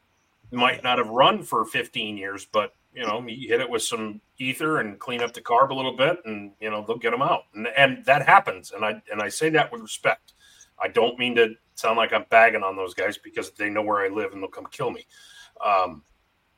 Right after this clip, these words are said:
but there's a lot of Missouri gas trucks, Pro Stock gassers, and that was a way to, that was a way to run it so that it wasn't, you know, the guys in the,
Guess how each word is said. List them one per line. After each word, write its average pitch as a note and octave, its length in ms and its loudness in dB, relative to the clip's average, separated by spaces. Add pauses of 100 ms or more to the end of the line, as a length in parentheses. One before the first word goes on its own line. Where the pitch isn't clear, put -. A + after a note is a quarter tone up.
(140)
but A#2 260 4 (180)
there's B2 240 4
a C3 40 6
lot B2 300 10
of B2 160 -2 (180)
Missouri A#2 440 -2
gas G#2+ 280 -2
trucks, - 400 0
Pro A#2 220 0
Stock - 280 -6
gassers, G#2+ 480 -4 (460)
and G2 580 -4
that G#2+ 220 -2
was A#2 140 -8
a A#2 80 -6
way G#2 180 -2
to, G#2 260 -2 (340)
that G#2+ 200 -6
was A#2 140 -8
a A#2+ 60 -6
way A2 160 -4
to A2 80 -2
run G#2+ 240 0
it C#3 140 -4 (360)
so G#2+ 340 -6
that G#2 320 -2
it A2+ 180 -10
wasn't, G#2+ 380 -4 (180)
you G#2+ 140 -14
know, G2 220 -8
the G#2+ 100 -8
guys G#2 380 -4
in G#2+ 80 -10
the, G2 260 -6